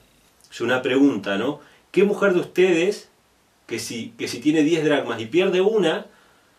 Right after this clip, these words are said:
no revuelve toda la casa, no da vuelta todos los muebles hasta, hasta encontrar la dracma?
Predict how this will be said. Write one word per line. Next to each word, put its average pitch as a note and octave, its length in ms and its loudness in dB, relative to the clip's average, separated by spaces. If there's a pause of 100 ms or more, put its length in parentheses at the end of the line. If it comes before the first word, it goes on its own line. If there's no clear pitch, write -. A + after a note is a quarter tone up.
(160)
no D3+ 220 4
revuelve F3 500 4
toda C#3 240 2
la B2 140 -2
casa, - 560 -8
no C3 140 0
da D#3+ 100 6
vuelta E3 400 0
todos D#3 180 2
los C3 160 2
muebles F#3 420 0
hasta, D3+ 200 -4
hasta - 260 -6
encontrar B2+ 480 -2
la C#3+ 160 4
dracma? F#2+ 460 -2